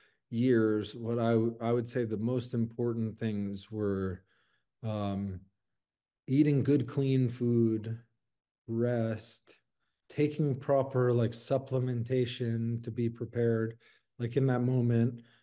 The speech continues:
Some of it was, like, brain pills, some of it was, like, e-, this ener-, like, a green energy drink that I would bring, um, and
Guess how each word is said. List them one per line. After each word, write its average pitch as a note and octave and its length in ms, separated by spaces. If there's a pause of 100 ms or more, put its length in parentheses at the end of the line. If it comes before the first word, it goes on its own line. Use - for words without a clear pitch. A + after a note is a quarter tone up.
Some C#3+ 260
of C3 100
it C3+ 80
was, A#2+ 140
like, A#2 180
brain B2 320
pills, A#2 400
some A#2+ 120
of A2 60
it A2+ 60
was, G#2+ 160
like, A2 160
e-, A#2+ 200
this A#2 220
ener-, A#2+ 400
like, G#2 220
a G#2 60
green A2+ 300
energy A2+ 440
drink A2 340
that A#2 100
I G#2+ 120
would G#2 180
bring, G#2+ 460 (680)
um, F#2+ 760 (920)
and A2 640